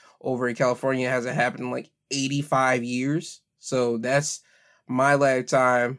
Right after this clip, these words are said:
my parents' lifetime, and that's probably, like, a little bit touching into my grandparents' lifetime. So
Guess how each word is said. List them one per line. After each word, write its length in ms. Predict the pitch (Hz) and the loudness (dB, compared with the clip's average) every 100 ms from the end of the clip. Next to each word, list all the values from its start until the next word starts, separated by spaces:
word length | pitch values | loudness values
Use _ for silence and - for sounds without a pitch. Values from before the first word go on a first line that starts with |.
| _ | _
my 400 | 127 120 117 117 - - | -8 -6 -8 -10 -12 -2
parents' 400 | 143 135 127 131 | 2 2 0 0
lifetime, 600 | 127 123 143 131 127 139 | -2 0 0 0 0 -2
and 200 | 123 123 | -8 -8
that's 120 | 120 | -8
probably, 300 | - 139 135 | -2 -2 0
like, 380 | 127 123 - _ _ _ _ _ _ _ _ _ | -2 -2 -6 _ _ _ _ _ _ _ _ _
a 80 | 135 | -6
little 300 | 127 170 196 | 0 2 4
bit 160 | 196 190 | 2 2
touching 300 | 180 175 151 | 2 2 0
into 260 | 156 156 | -2 -2
my 220 | 131 120 | -6 -4
grandparents' 880 | 117 117 147 151 151 147 156 156 - _ _ _ - | -6 -2 0 0 0 0 0 -2 -14 _ _ _ -10
lifetime. 760 | 135 147 151 160 156 185 220 - | -2 0 2 2 2 0 -8 -4
So 480 | 151 135 120 110 | 2 4 2 -2